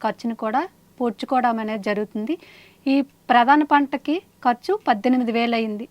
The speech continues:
అంటే నాట్లు వేయటం కోసము, కోత కోయటము, నూర్పిడి చేయడము, ఇవన్నిటికీ కూలీల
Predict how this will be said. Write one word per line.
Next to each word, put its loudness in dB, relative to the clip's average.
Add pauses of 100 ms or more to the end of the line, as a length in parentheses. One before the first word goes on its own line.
అంటే -4 (120)
నాట్లు 2
వేయటం -2
కోసము, -4 (320)
కోత 2
కోయటము, -2
నూర్పిడి -4
చేయడము, -2
ఇవన్నిటికీ -4 (120)
కూలీల 0